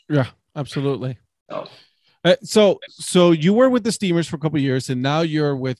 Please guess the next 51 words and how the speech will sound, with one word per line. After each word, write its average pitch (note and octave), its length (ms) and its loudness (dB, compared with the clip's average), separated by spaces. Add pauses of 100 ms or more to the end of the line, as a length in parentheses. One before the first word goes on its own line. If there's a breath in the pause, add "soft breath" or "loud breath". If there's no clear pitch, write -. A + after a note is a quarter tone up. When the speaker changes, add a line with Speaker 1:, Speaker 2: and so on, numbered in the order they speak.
Speaker 1:
uh, B2+ 180 -4
Wilmington. B2 540 -4
How D3 240 -4
that D#3 260 -2
happened? A2+ 520 -12
Like, A#2+ 180 -6 (260)
you C3+ 120 -2
know, A#2 220 -4 (120)
you A#2+ 140 -10
guys C3 240 0
just A#2+ 240 -8
like, A#2 100 -12
"Hey, C#3+ 140 -6
listen, C#3 360 -12
we B2+ 100 -18
got D3+ 160 -12
an - 100 -12
opening." C2+ 520 -10 (720)
Speaker 2:
So, D#3+ 540 4
it, D3+ 160 -2
you E3 140 -2
know, D#3+ 200 0
it D3 160 0
was C#3 220 -2
funny G3 300 0
how C#3+ 260 -4
it B2+ 60 0
all B2 180 0
worked A2 260 -10
out. G2+ 300 -10
At - 140 -6
the - 80 -12
time, C#3+ 480 2
the B2 100 -2
Steamers C#3 580 0
were A#2 140 -8
in A#2 120 -10
the A#2+ 40 -18
C A2+ 340 -8
P A#2+ 140 -8
L, G#2 560 -4
and G2+ 540 -8
they G#2+ 100 0
were A2 160 -2
transitioning B2 1000 -2
out A2+ 180 0
of A2 80 -4
the G#2+ 80 -14
C G#2 320 -12
P G#2 140 -10
L. F#2 180 -8